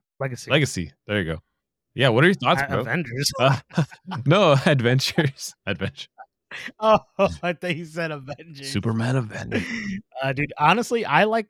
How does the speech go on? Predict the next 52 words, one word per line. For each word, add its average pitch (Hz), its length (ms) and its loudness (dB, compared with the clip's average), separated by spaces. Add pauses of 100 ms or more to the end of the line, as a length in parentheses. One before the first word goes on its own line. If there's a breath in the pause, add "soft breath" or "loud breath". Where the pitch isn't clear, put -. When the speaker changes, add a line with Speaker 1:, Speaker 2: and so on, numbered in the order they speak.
Speaker 1:
dude, 131 160 -6
I 127 200 2
like 143 200 -2
Nicholas 127 320 -6
Hoult. 113 240 -8
I 107 40 -6
really 120 260 -6
like 113 180 -8
him 113 80 -12
in 113 60 -10
The 107 80 -12
Grade. 101 340 -8 (380 soft breath)
Obviously, 101 400 -6
he's 101 180 -8
Beast 101 320 -6
as 98 100 -10
well 98 200 -2
in 95 80 -6
X-Men. 98 400 -8 (480 soft breath)
I 110 100 -2
think 123 160 -4
he's 127 120 -2
gonna 120 120 0
do 113 140 -2
a - 20 -4
great 101 260 -4
job. 104 240 -2
And 110 80 -6
it's - 120 -8
funny 139 180 -2
because 113 460 -6 (400 soft breath)
he 143 240 0
originally 123 480 -4
wanted 107 400 -6
to 107 80 -10
be 113 240 -8
Superman, 104 760 -8
and 120 120 -8
it 117 120 -6
is 113 140 -8
such, 135 280 -4
so - 340 -6
hilarious 113 580 -2
that 117 140 -10
they 110 100 -8
chose 113 340 -8
him 117 200 -10
for, 107 400 -8 (500 loud breath)
Speaker 2:
Opposite. 101 400 2
<laughs> 101 300 2
Speaker 1:
uh, 90 160 0
to - 100 -10